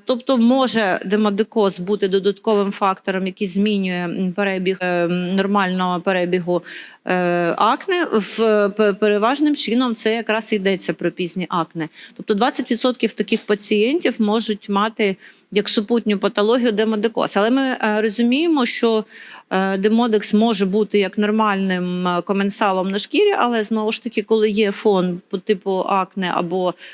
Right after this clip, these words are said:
якісь, ем, поживні речовини в вигляді надлишкової косметики, і є фон для його розвитку, то, знову ж таки, він може спотворювати клінічну картину.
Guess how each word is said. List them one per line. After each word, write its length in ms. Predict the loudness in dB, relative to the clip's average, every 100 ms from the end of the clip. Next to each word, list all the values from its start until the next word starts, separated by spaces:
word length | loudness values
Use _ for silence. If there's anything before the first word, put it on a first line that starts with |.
| _
якісь, 720 | -12 -2 -2 0 -2 -2 -2
ем, 520 | 0 0 0 0 0 0
поживні 380 | 0 2 2 2
речовини 540 | 2 2 2 2 2
в 40 | 2
вигляді 400 | 2 2 2 2
надлишкової 800 | 2 2 0 2 2 2 0
косметики, 760 | 0 -2 2 2 2 0 0 -2 -4 -16 -16 -18 0
і 320 | 2 2 2
є 360 | 2 2 0 0
фон 320 | 2 2 4
для 100 | 2
його 320 | 0 2 2
розвитку, 460 | 2 0 -2 -2 -6
то, 140 | -4
знову 220 | -2 0
ж 100 | 0
таки, 180 | 0 2
він 160 | 4 4
може 300 | 2 2 0
спотворювати 680 | -2 0 0 2 0 0 0
клінічну 520 | 0 2 2 0 0
картину. 560 | 0 -2 -2 0 -2